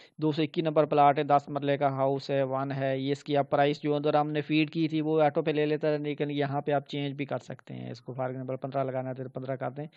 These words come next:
तो इसको अब पन्द्रह पे सेल होगा। एडवांस इसने कितना दे दिया, इसने हमें जो है पचास हज़ार एडवांस दे दिया। इसका कितने प्लान, इसका क्या है, इंस्टॉलमेंट क्या प्लान है उसका, ये for example ये इसका दो साल का प्लान है,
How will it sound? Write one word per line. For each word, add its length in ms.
तो 580
इसको 320
अब 260
पन्द्रह 280
पे 120
सेल 240
होगा। 300
एडवांस 420
इसने 260
कितना 280
दे 200
दिया, 260
इसने 240
हमें 300
जो 120
है 200
पचास 460
हज़ार 420
एडवांस 460
दे 140
दिया। 220
इसका 220
कितने 420
प्लान, 360
इसका 200
क्या 200
है, 120
इंस्टॉलमेंट 520
क्या 180
प्लान 340
है 200
उसका, 200
ये 320
for 200
example 360
ये 80
इसका 180
दो 260
साल 220
का 120
प्लान 300
है, 80